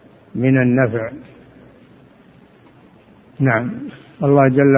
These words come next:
وعلا يقول: "إن الله يأمركم أن تؤدوا الأمانات إلى أهلها". وال-، وإن كانت الآية نازلة في، في الأعمال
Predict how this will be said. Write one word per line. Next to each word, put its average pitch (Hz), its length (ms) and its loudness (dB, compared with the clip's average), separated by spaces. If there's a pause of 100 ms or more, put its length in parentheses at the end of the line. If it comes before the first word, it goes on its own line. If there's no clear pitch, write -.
وعلا 127 340 2
يقول: 131 320 -2
"إن 123 160 0
الله 131 420 0
يأمركم 131 720 -4
أن 113 140 -8
تؤدوا 131 460 -4
الأمانات 123 640 -2 (1300)
إلى 131 220 2
أهلها". 127 680 0 (2000)
وال-، 135 1000 -2
وإن 165 240 2
كانت 147 420 2
الآية 135 480 2
نازلة 127 560 0
في، 120 340 -4 (1500)
في 139 140 2
الأعمال 127 920 0